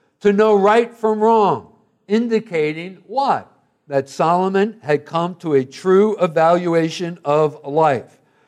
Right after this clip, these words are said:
the meaning of life. And Solomon was someone who at this time was walking after the Spirit.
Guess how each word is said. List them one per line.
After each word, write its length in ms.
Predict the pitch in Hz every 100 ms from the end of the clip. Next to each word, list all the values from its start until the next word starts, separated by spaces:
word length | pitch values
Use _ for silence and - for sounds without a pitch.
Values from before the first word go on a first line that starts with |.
| _ 156
the 140 | 185
meaning 580 | 185 226 262 262 220 202
of 460 | 160 156 151 -
life. 500 | 135 143 135 104 _ _ _ _ _
And 100 | 135
Solomon 540 | 127 156 190 220 226 233
was 180 | 220
someone 380 | 233 214 170 156
who 120 | 147
at 140 | 139 131
this 220 | 175 -
time 260 | 180 160 123
was 140 | 120
walking 520 | 123 143 151 165 165 127
after 400 | 131 135 - 139
the 240 | 135 139 - _
Spirit. 720 | - - - 160 139 113